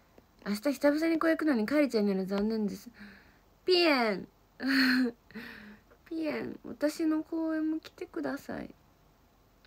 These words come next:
みんなさ、私がいない公園も行っちゃうんだから。かえりのおかげで今もエヌジーティー好き。ありがとう。<laughs>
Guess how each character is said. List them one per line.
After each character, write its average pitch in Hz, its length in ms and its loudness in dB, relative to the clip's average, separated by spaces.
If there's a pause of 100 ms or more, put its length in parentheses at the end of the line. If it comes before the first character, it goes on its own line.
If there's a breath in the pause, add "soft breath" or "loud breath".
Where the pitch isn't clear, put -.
み 254 140 -2
ん 262 80 0
な 277 180 0
さ、 233 360 -2
私 294 440 -2
が 311 220 6
い 302 100 2
な 311 160 0
い 370 80 -2
公 427 240 -4
園 427 140 -8
も 415 160 -8
行 403 100 -10
っ - 80 -20
ち - 80 -6
ゃ 415 100 -4
う 381 60 -2
ん 294 80 4
だ 254 100 -2
か 226 200 -8
ら。 208 300 -8 (1400 loud breath)
か 262 160 6
え 269 60 10
り 247 100 8
の 214 140 4
お - 20 2
か 208 140 0
げ 208 100 0
で 208 220 4
今 233 180 2
も 214 140 2
エ 208 60 4
ヌ 214 120 0
ジ 220 140 -6
ー - 20 -10
テ 208 140 -6
ィ 214 40 -2
ー 208 60 -12
好 - 60 -16 (100)
き。 - 40 -16 (1160)
あ - 20 -8
り - 200 -8
が 349 240 -10
と 285 160 -10
う。 302 100 -10 (2000 loud breath)
<laughs> 240 800 0